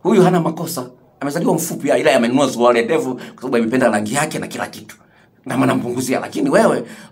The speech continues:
umenenepa sana kwa sababu ulikuwa na, hii nguo ilikuwa inakuenea, lakini umenenepa.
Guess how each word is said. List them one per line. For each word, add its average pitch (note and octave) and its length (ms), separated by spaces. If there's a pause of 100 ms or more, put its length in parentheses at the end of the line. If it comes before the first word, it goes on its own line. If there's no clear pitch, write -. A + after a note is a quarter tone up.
umenenepa C#3 500
sana D3+ 280
kwa - 140
sababu C#3+ 320
ulikuwa A2+ 220
na, G2+ 80
hii C3 260
nguo D3 160
ilikuwa C3+ 180
inakuenea, A#2 440
lakini B2+ 220
umenenepa. A2+ 520